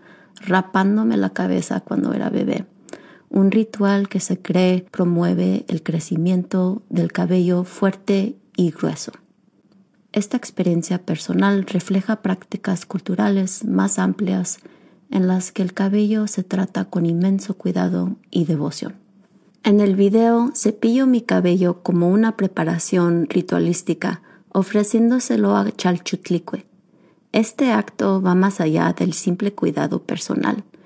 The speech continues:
Es un ritual sagrado que reconoce los recursos, el tiempo, la energía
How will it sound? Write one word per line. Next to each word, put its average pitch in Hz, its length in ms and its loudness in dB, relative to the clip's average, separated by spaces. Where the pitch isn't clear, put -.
Es 190 160 0
un 240 160 2
ritual 185 460 0
sagrado 190 760 0
que 190 140 0
reconoce 208 880 0
los 175 200 0
recursos, 190 920 -2
el 180 200 0
tiempo, 196 600 0
la 196 140 2
energía 202 680 2